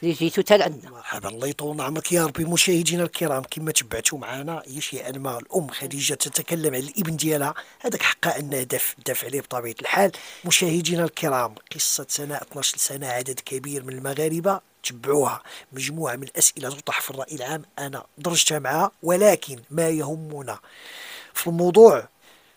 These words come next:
Speaker 2: ملف سناء، ملف القمة في الغرابة، صغر السن، ولدات في هذاك العمر. الأم تتكلم على الخبرة بطبيعة الحال،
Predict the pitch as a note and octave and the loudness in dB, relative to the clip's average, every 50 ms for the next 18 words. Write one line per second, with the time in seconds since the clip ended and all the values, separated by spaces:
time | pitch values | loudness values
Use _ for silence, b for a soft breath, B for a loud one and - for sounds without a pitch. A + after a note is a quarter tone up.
0 | b b _ _ - D3 D#3 D#3 D3 - - - - - - D3 D3 D#3 D#3+ E3 | b b _ _ -12 -10 -8 -8 -6 -6 -2 0 2 2 2 0 -2 -2 -2 -4
1 | D#3+ - _ _ - D3+ D#3 D#3+ E3 E3 - - - - - - - - - - | -4 -6 _ _ -14 -10 -10 -8 -8 -6 -6 -6 -8 -10 -12 -18 -16 -10 -8 -6
2 | G3+ F#3+ E3+ E3 D#3 C3 - - B2+ A#2 A#2 A2+ A2+ A2 A2 G#2 G#2 G2+ - - | -6 -4 -4 -4 -4 -4 -4 -4 -4 -4 -4 -2 -2 -2 -4 -4 -6 -8 -10 -8
3 | - - - B2+ B2 A#2+ A#2 A#2 - - - - E3+ E3 D#3 D3+ D3 C#3+ C#3 C#3+ | -4 -4 -4 -4 -6 -10 -6 -2 2 2 2 2 2 -2 -8 -10 -10 -8 -8 -8
4 | C#3 C3+ C#3+ C#3+ C3 B2 - - - B2 B2+ A#2+ A#2 - - A#2 A#2 C#3 F3+ A3 | -6 -2 -2 -2 -2 -2 -6 -8 -8 -8 -8 -10 -10 -8 -2 0 0 4 4 4
5 | A3+ - B B B B B B B B B B B - - - F#3 - - B3 | 4 2 B B B B B B B B B B B -18 -14 -12 -8 0 0 0
6 | F#3+ D3+ C#3 - - - F3+ - F#3 - - E3+ E3 D#3 D#3 D3+ C#3+ B2 B2+ C#3+ | 0 -2 -8 -10 -8 -4 -2 -2 -2 0 -2 -4 -4 -2 -4 -4 -2 -4 -4 -2
7 | D3+ C3+ - _ _ - - D#3+ D3 A#3 A#3 F#3+ F#3 E3 D3 - E3 D3+ C#3+ C#3 | -4 -4 -6 _ _ -10 -6 -4 0 0 2 4 4 2 2 0 -4 -4 -4 -6
8 | - - - - E3 D#3+ | -6 -6 -6 -6 -6 -8